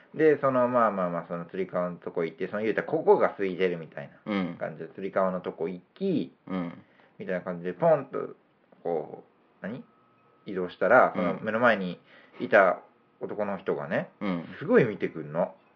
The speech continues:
Speaker 2: ほう。
Speaker 1: で、スーツの、
Speaker 2: うん。
Speaker 1: なんかスーツ着ててみたいな。で、ちょ-、ちょっとなんか、ハーフっぽいみたいな。
Speaker 2: おうおう。
Speaker 1: うん。で、すっごいニヤニヤしてんの。
Speaker 2: うん。
Speaker 1: 気持ち悪いなと思っ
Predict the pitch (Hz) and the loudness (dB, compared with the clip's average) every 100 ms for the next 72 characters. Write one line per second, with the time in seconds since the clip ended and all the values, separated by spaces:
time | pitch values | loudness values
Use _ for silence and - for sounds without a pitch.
0 | _ _ - 92 82 - _ _ _ _ | _ _ -8 -6 -6 -10 _ _ _ _
1 | _ _ _ - 107 107 - - - 98 | _ _ _ -12 -4 -4 -4 -12 -8 -8
2 | 82 73 - _ _ _ _ _ - 107 | -8 -12 -12 _ _ _ _ _ -2 0
3 | 95 110 98 110 - - 95 80 76 73 | 0 -2 -2 -4 -4 -8 -8 -8 -10 -12
4 | - - _ _ _ _ _ _ _ _ | -14 -20 _ _ _ _ _ _ _ _
5 | _ _ _ 190 - 208 202 - - 247 | _ _ _ -18 -4 -2 -2 -4 2 2
6 | - 117 92 87 76 - _ - - 85 | 2 0 0 0 -8 -10 _ -8 -2 -2
7 | 82 85 - 85 73 69 - 65 _ _ | -2 -8 -8 -8 -8 -12 -18 -20 _ _
8 | _ _ - 101 87 85 90 87 87 - | _ _ -2 0 0 -4 -6 -6 -8 -12
9 | - _ - - _ _ _ - 151 143 | -18 _ -20 -20 _ _ _ -8 2 4
10 | 87 - _ _ - - - 214 135 113 | 4 -4 _ _ -20 -20 -6 -2 -2 -2
11 | 90 76 69 - 76 71 71 87 - _ | -4 -6 -16 -18 -16 -14 -6 -6 -8 _
12 | 92 85 76 - - 95 85 92 87 101 | -8 -6 -8 -16 -20 -16 -16 -14 -8 -4
13 | 82 82 80 82 - 78 | -4 -4 -4 -4 -4 -8